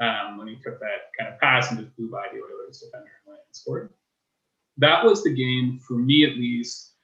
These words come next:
that, um, I remember seeing the kind of the beginning of, um, Stützle's kind of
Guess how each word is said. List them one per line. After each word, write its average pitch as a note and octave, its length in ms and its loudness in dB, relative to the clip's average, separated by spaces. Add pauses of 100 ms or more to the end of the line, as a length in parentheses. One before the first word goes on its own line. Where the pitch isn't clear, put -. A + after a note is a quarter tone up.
(380)
that, A2 520 2 (420)
um, G#2+ 680 -6 (840)
I A#2+ 140 4
remember B2 600 4
seeing A2+ 640 -2 (120)
the A#2 200 -4
kind A#2+ 180 2
of A#2 80 -4
the B2+ 60 0
beginning C#3+ 560 4
of, A#2+ 500 0 (640)
um, G#2 460 -6
Stützle's B2 640 0
kind A#2 200 0
of A2 60 -4